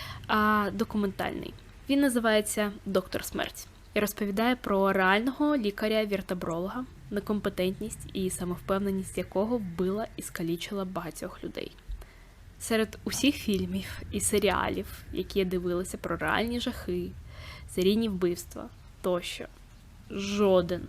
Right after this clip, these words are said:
не справив на мене такого враження, як цей подкаст. Мені потрібно було зупиняти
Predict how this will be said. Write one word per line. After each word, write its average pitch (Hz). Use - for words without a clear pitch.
не 185
справив 175
на 170
мене 180
такого 185
враження, 190
як 180
цей 165
подкаст. -
Мені 196
потрібно 196
було 180
зупиняти 185